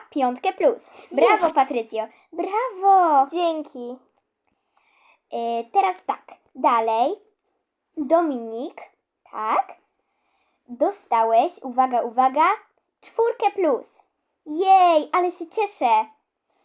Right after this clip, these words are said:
Speaker 2: Brawo.
Speaker 1: Dalej, Hania. Dostałaś, uwaga, uwaga, szósteczkę. Wow, super! A Patryk dostał, uwaga, uwaga,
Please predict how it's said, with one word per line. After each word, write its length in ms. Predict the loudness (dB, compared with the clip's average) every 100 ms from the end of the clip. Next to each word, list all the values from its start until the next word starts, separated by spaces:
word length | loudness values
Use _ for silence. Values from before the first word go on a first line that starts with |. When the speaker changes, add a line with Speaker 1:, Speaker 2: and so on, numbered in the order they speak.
| _
Speaker 2:
Brawo. 400 | 0 0 0 -6 -8 _ _
Speaker 1:
Dalej, 680 | -20 _ 2 2 0 -2 -4 -8 -6
Hania. 420 | -2 -2 -4 -14 -20 _ _ _
Dostałaś, 840 | -8 -8 -8 -14 -4 0 0 -2 -6
uwaga, 540 | -18 -6 -4 -2 -4 -6
uwaga, 840 | -14 -6 -4 -4 -4 -2 0 -2 -8 _ _
szósteczkę. 1080 | -18 -14 -14 -4 -4 -4 -6 2 2 2 -4 _ _ _ _ _ _
Wow, 720 | -4 -2 -2 0 2 2 0 -2
super! 1040 | -10 -4 -4 -4 _ 0 2 2 2 -2 -8 _ _ _ _ _ _ _ _ _ _ _ _ _ _ _ _ _ -2
A 60 | 0 0 -4 -6
Patryk 760 | -4 -4 -8 -6 -2 -2 -4 -18 _
dostał, 880 | -6 -4 -4 -6 -4 2 4 4 -2
uwaga, 360 | -4 -4 -2 -6
uwaga, 520 | -2 -2 2 2